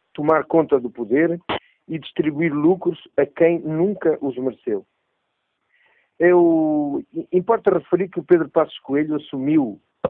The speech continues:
eh, o governo do país, mediante uma vitória eleitoral, num contexto de bancarrota. Eh, e, e isso é importante ser referido, porque esse contexto, eh, para onde nos conduziu o senhor Sócrates, na sequência daquele rol imenso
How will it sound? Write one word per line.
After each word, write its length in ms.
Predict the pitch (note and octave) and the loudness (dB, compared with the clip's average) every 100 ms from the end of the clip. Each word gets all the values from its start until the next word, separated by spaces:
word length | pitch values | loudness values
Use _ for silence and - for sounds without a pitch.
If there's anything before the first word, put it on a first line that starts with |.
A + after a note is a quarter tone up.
| _ | _
eh, 680 | A#2 B2 A#2 A2 G#2 G2+ G2 | 0 2 2 0 -2 -4 -6
o 920 | F#2+ F#2+ F#2+ _ _ _ _ - E2+ | -8 -12 -18 _ _ _ _ -20 -18
governo 380 | G#2 A#2 G#2+ A2+ | -10 -4 -4 -4
do 100 | A#2+ | 0
país, 420 | D3 D3 G#3 F#3 - | 0 2 -2 -6 -8
mediante 640 | A#2 A2+ A#2 A2 B2+ A#2 A2+ | -10 -8 -8 0 0 -2 -10
uma 280 | A2 A2+ | -6 -8
vitória 380 | A2 A2+ A#2 G#2 | -8 -4 -2 -2
eleitoral, 640 | G#2+ A2+ - B2 C#3 D3 _ _ _ _ | -4 -8 -2 2 2 2 _ _ _ _
num 120 | D3+ E3+ | -6 -2
contexto 720 | F3 D3 - D3 C#3+ - A#2+ | -2 -2 0 0 0 -8 -10
de 60 | |
bancarrota. 640 | A2+ C#3 B2 F#2+ G#2+ - - _ _ _ _ _ _ _ _ _ - | -4 -4 -4 -6 -6 -8 -20 _ _ _ _ _ _ _ _ _ -2
Eh, 140 | D3+ | -2
e, 300 | - G3+ - | -2 -10 -6
e 60 | G#3+ | -4
isso 140 | - | 4
é 80 | G#3+ | 4
importante 520 | G3 F3+ F3 F#3+ F3+ | 4 0 2 2 2
ser 160 | - E3 | 0 0
referido, 440 | C3+ - A#2 A2+ - | 0 -6 -6 -6 -6
porque 240 | E3 D#3 | -6 0
esse 260 | F#3 F#3+ F#3 | 4 4 2
contexto, 560 | G3+ F3+ F3 F3+ - _ _ _ _ _ _ - | 0 2 2 2 -2 _ _ _ _ _ _ 0
eh, 140 | C#3+ | 0
para 280 | D3 D3+ C#3 | 2 2 2
onde 360 | D3 D#3+ C3+ C#3+ | 2 0 0 -2
nos 440 | D3 C#3+ C3+ - | 0 0 0 -4
conduziu 720 | - D3 C3+ B2+ C3 D3 B2 | 0 0 2 -4 0 -2 -2
o 80 | A#2+ | -6
senhor 280 | - C#3 C3+ | -2 0 2
Sócrates, 500 | - E3 F#3+ C3+ - | 2 0 0 -6 -8
na 140 | A#2+ | -8
sequência 640 | A2+ - A#2 C3+ B2+ - G#2+ | -8 -12 -8 -6 -6 -8 -6
daquele 400 | A2 - A#2 G#2+ | -6 -4 -4 -2
rol 600 | G#2 G2 A#2 C3+ B2 A2+ | -4 -2 2 2 2 -2
imenso 480 | A2 G#2 G#2+ C3 | -8 -10 -6 -6